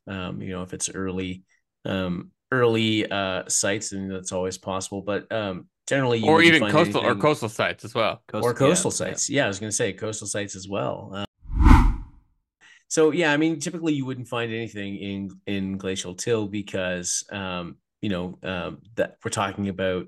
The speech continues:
Speaker 1: material that was deposited, um, from the bottom of, of the glaciers that were in, you know, in New Brunswick, we're talking about, uh, glacial ice sheets that were in some places upwards of two kilometers thick. 'Cause you can imagine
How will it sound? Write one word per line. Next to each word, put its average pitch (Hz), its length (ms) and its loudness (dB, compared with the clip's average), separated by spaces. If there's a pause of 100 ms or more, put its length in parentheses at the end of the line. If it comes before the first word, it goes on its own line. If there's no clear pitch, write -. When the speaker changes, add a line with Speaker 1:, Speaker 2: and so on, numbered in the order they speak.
Speaker 1:
material 95 500 -4
that 92 140 -2
was 95 180 -6
deposited, 92 600 -4 (180)
um, 87 240 -6
from 101 180 -4
the 90 80 -2
bottom 90 340 -2
of, 85 240 -8 (140)
of 90 480 -4
the 92 160 -8
glaciers 90 560 -6
that 65 180 -6
were 87 140 -8
in, 92 420 -6 (320)
you 107 60 -2
know, 104 80 2
in 127 160 0
New 120 100 0
Brunswick, 110 400 -2
we're 101 120 -10
talking 95 340 -6
about, 92 300 -4 (380)
uh, 90 240 -4
glacial 95 540 -2
ice 98 160 -4
sheets 92 360 -4
that 90 200 -4
were 90 320 -6
in 92 120 -8
some 92 180 -4
places 92 720 -4
upwards 90 420 -8
of 90 220 -6
two 107 180 -2
kilometers 95 720 -4
thick. 117 340 -2
'Cause - 140 -14
you 107 80 -8
can 104 100 -6
imagine 92 580 -4